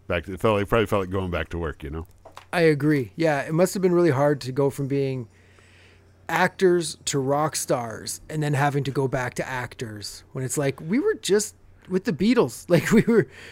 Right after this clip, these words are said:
Speaker 2: being taken seriously,
Speaker 1: Yeah.
Speaker 2: and now we're playing a band that no one takes seriously. So,
Speaker 1: Mm-hmm.
Speaker 2: yeah, very interesting.
Speaker 1: For real.
Speaker 2: So, overall thoughts on this episode? Jam-packed with, like,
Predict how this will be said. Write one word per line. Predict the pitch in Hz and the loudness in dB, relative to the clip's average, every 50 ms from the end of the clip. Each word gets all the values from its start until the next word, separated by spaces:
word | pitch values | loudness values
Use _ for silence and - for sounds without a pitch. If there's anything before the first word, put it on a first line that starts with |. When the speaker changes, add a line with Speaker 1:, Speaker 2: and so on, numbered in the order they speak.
| - - - - | -20 -20 -10 0
Speaker 2:
being | - 208 226 226 | 4 4 4 6
taken | - 208 214 220 220 208 175 | 6 6 4 6 4 0 -2
seriously, | - - 202 202 226 226 220 - - - 147 135 | 0 0 2 2 2 2 2 0 0 -2 -2 -2
Speaker 1:
Yeah. | 135 | 0
Speaker 2:
and | 139 147 | 2 4
now | 160 170 180 | 4 6 6
we're | 175 170 165 | 6 4 4
playing | 143 - 135 170 180 175 160 | 2 2 2 2 4 4 2
a | 139 | 2
band | 120 151 156 170 180 165 | 2 2 2 2 2 4
that | 147 147 147 - - _ _ _ _ _ _ _ _ _ - | 4 4 4 2 0 _ _ _ _ _ _ _ _ _ 0
no | 156 156 175 | 4 6 8
one | 196 190 170 139 | 8 8 6 4
takes | 147 147 139 - | 2 2 0 0
seriously. | - 165 175 180 165 143 120 - - 120 107 - - - - - - - - - - - - - - _ _ _ | 0 2 2 4 4 2 0 -2 -8 -10 -12 -12 -18 -20 -20 -20 -20 -20 -20 -20 -20 -20 -20 -20 -20 _ _ _
So, | - - 143 123 113 | -6 -4 -4 -4 -4
Speaker 1:
Mm-hmm. | 110 101 82 - - _ _ _ - - _ - _ | -6 -8 -10 -12 -16 _ _ _ -20 -20 _ -16 _
Speaker 2:
yeah, | 147 143 - 107 101 - - - | -8 -8 -8 -8 -10 -16 -8 -4
very | 165 175 165 156 143 | 0 0 2 2 0
interesting. | 143 127 - - - - 113 104 104 107 _ _ _ _ _ _ _ _ _ _ _ _ - - | -2 -4 -8 -12 -14 -14 -14 -14 -14 -16 _ _ _ _ _ _ _ _ _ _ _ _ -20 -16
Speaker 1:
For | - 95 | -12 -10
real. | 92 87 - - _ _ _ - - - - - - - - _ | -10 -10 -10 -12 _ _ _ -20 -20 -20 -20 -20 -20 -20 -14 _
Speaker 2:
So, | - 254 247 - | 2 2 2 4
overall | - 262 269 220 233 247 233 214 | 6 4 4 6 4 6 6 4
thoughts | - - 226 202 208 214 - 214 | 4 4 4 6 6 6 4 4
on | 196 185 | 2 4
this | 175 143 - | 2 2 2
episode? | 185 185 185 - - - 208 208 214 220 226 226 - _ _ _ _ _ - - _ _ _ _ _ _ _ - | 2 2 2 -2 -2 0 2 2 2 0 -2 -6 -10 _ _ _ _ _ -20 -20 _ _ _ _ _ _ _ 0
Jam-packed | - 180 220 240 233 175 139 151 147 147 160 - - | 4 6 6 6 6 4 4 2 4 2 2 0 0
with, | 147 - - - - - _ - _ - _ _ - 95 95 - - - | -4 -6 -6 -12 -18 -18 _ -20 _ -20 _ _ -8 -8 -8 -8 -8 -2
like, | - 214 196 - - - - - | 2 2 2 2 0 -10 -20 -16